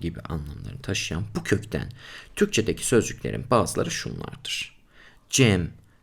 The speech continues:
cami, camia, cemaat, cemiyet, cuma,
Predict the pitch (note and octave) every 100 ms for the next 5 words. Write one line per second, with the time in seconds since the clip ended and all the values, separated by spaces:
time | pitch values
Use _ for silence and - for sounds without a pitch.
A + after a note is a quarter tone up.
0 | - A#2 B2 A#2 G#2+ F#2 D#2 - - -
1 | _ - A#2+ A2+ A2 F2+ D#2 - - -
2 | - A2 G2+ F#2 E2 C2 C2 - - _
3 | - A2+ G2+ F#2 E2+ E2 - - _ -
4 | B2+ A#2+ G#2+ F2+ E2 -